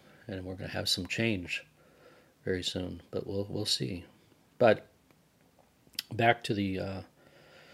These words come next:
you know, back to the Israel, so-called Israel Hamas war, right? Now you got Netanyahu and the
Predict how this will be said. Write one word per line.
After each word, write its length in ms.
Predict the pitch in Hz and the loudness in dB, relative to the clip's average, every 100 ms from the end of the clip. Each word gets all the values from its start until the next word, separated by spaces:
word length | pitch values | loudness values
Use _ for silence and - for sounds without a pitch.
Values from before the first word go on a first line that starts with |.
| - - | -20 -4
you 80 | - | 0
know, 80 | 101 | 6
back 240 | 110 107 | 8 6
to 100 | - | 4
the 200 | 101 101 | 2 2
Israel, 480 | 101 98 101 95 92 - - - - - - | 2 4 4 4 0 -8 -20 -20 -20 -20 -16
so-called 480 | - 104 - 98 - | -4 -2 2 2 0
Israel 440 | 98 92 95 92 - - | -4 -2 -4 -6 -8 -2
Hamas 460 | 104 104 101 - - - | 0 0 -2 -6 -8 -6
war, 400 | 101 107 95 101 - | -2 0 -2 -8 -6
right? 240 | 110 117 - - | 0 0 -2 -4
Now 140 | 107 113 | 2 4
you 100 | 123 | 6
got 380 | 117 110 - | 8 8 4
Netanyahu 880 | 113 110 101 104 113 110 - 95 95 | 0 0 0 2 2 2 -2 -6 -8
and 160 | 104 98 | -8 -6
the 260 | 95 98 | -6 -8